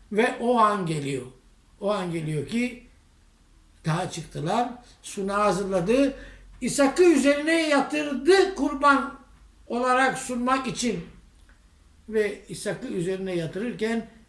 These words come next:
ellerini ve ayaklarını bağladı. O an İshak'ın ve babanın ruh durumunu düşünün. Göz göze geliyorlar ve oğul,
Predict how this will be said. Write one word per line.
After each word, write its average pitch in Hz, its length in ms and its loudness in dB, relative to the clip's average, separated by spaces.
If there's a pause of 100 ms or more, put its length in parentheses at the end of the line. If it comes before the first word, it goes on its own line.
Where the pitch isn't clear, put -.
(240)
ellerini 214 840 0
ve 202 300 -2 (100)
ayaklarını 170 640 -4
bağladı. 139 500 -10 (880)
O 247 140 2
an 247 280 2
İshak'ın 269 560 0
ve 220 160 0
babanın 226 420 2
ruh 294 220 0
durumunu 262 420 0
düşünün. 202 420 -2 (1000)
Göz 262 340 6
göze 208 280 4
geliyorlar 160 600 0 (800)
ve 233 180 2
oğul, 262 420 4